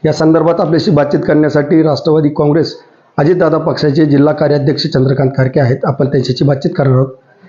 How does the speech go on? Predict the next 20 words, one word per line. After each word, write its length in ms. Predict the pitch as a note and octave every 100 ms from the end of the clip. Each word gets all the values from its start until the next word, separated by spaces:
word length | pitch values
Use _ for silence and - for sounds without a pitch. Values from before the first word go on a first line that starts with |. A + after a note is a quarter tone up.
| _ -
आता 160 | C3+ D3
मला 220 | E3+ F3
सांगा, 220 | D3 C#3+
काल 280 | D3 - D3
भारतीय 480 | D#3+ C3+ A#2 - D3
जनता 260 | C#3 C#3
पार्टीने 560 | C3 C3 B2+ A#2+ C3+ F#3 - -
स्वबळावर 540 | D#3+ D#3 D#3 D3+ D#3
ही 100 | C#3
नगरपालिका 520 | D3+ D3+ C#3+ C#3 C#3+
निवडणूक 380 | C3+ C#3 C#3+ D#3
लढण्याचा 380 | D3+ C3+ C3+ C#3+
निर्धार 280 | C#3 C3+ C3+
केलेला 300 | C3 A#2+ A#2+
आहे. 140 | - - _ _
ती 260 | D#3+ F3+ -
मित्रपक्षाला 560 | D3+ C#3 D3+ D3+ - D3
सोबत 280 | - D3 D3
घेणार 280 | C3+ C#3+ D3
नसल्यामुळे 380 | D3 D#3 F3+